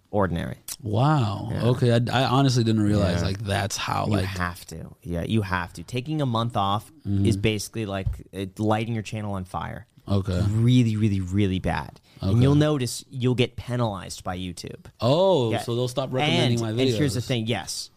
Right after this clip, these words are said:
Speaker 1: So already you're penalized by not posting for such a long
Speaker 2: Okay.
Speaker 1: time. The only way to recover from that is by making a video, "Why I Disappeared from YouTube." And that's
Speaker 2: Okay.
Speaker 1: gotta be your title.
Speaker 2: Mm-hmm.
Speaker 1: You have to make a video like that, addressing where I've been.
Speaker 2: Okay.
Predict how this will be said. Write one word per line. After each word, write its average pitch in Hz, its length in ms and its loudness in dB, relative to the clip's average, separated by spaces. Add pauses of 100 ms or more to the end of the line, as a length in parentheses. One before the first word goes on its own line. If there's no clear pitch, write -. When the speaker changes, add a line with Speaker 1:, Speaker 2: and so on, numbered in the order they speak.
Speaker 1:
So - 140 -2
already 151 400 2
you're 104 140 -4
penalized 87 520 -8
by 104 120 -6
not 98 160 -6
posting 104 260 -8
for 98 60 -10
such 107 200 -4
a 107 40 2
long 101 120 4
Speaker 2:
Okay. 104 220 2
Speaker 1:
time. 98 120 -4 (520)
The 131 140 -2 (100)
only 156 260 6
way 156 140 6
to 131 60 -4
recover 123 400 -4
from 139 200 -4
that 139 280 0
is 107 220 -6 (240)
by 110 140 2
making 113 400 -2
a 123 40 -2
video, 98 480 2 (500)
"Why 98 420 0
I 101 100 -2
Disappeared 90 560 -6
from 87 160 -6
YouTube." - 440 -6 (340)
And 110 100 -2
that's 113 220 2
Speaker 2:
Okay. 98 60 -2
Speaker 1:
gotta 117 200 0
be 113 120 -4
your 113 140 -4
title. 92 440 -6 (120)
Speaker 2:
Mm-hmm. 110 360 4
Speaker 1:
You 110 80 -2
have - 360 -8
to 110 80 -2
make 104 120 2
a 104 60 0
video 95 220 2
like 92 140 0
that, 87 160 0
addressing 101 460 -2
where 98 140 -4
I've 87 140 -10
been. 95 300 -10 (100)
Speaker 2:
Okay. 92 320 0